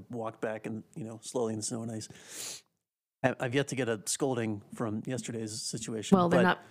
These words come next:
Speaker 2: they're not back for the week yet. Maybe they'll
Speaker 1: Right.
Speaker 2: get to it on
Speaker 1: It's all
Speaker 2: Tuesday.
Speaker 1: automated. But no, the point, the point I was gonna make is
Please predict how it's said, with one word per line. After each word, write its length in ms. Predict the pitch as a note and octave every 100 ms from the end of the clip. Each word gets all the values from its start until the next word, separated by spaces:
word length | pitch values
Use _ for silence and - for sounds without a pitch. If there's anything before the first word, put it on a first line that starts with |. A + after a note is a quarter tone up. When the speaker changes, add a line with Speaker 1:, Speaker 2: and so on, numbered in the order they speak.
| - - - _ - -
Speaker 2:
they're 100 | F3+
not 160 | F3 - - _ - -
back 320 | - D#3+ D#3+ -
for 160 | -
the 100 | F3+
week 220 | F3 E3+ -
yet. 200 | - -
Maybe 180 | G3+
they'll 300 | G3+ F#3+ F#3+ - - -
Speaker 1:
Right. 180 | G#3 - -
Speaker 2:
get 140 | G#3 -
to 80 | F#3+
it 60 |
on 100 | F#3
Speaker 1:
It's 80 | F3+
all 80 | G3
Speaker 2:
Tuesday. 220 | F#3 F#3
Speaker 1:
automated. 220 | F#3 G#3+ - - - -
But 80 | -
no, 80 | G#3
the 80 | D3+
point, 220 | E3 F#3
the 100 | C#3+
point 160 | D3+ A3
I 20 |
was 80 | C#3+
gonna 120 | C3+
make 240 | B2 B2
is 520 | A#2 B2 A#2+ A2+ -